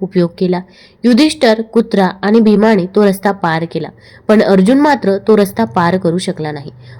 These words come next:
अर्जुन सुद्धा खाली पडला. याचं कारण सांगताना युधिष्ठिर म्हणाले,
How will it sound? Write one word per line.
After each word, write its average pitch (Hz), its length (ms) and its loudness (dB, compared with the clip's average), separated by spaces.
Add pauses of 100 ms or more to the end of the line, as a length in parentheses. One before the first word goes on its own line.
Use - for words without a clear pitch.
अर्जुन 196 340 2
सुद्धा 240 340 0
खाली 180 220 -2
पडला. 156 260 -8 (400)
याचं 190 280 2
कारण 226 340 0
सांगताना 269 500 -2 (160)
युधिष्ठिर 220 420 2
म्हणाले, 185 300 -2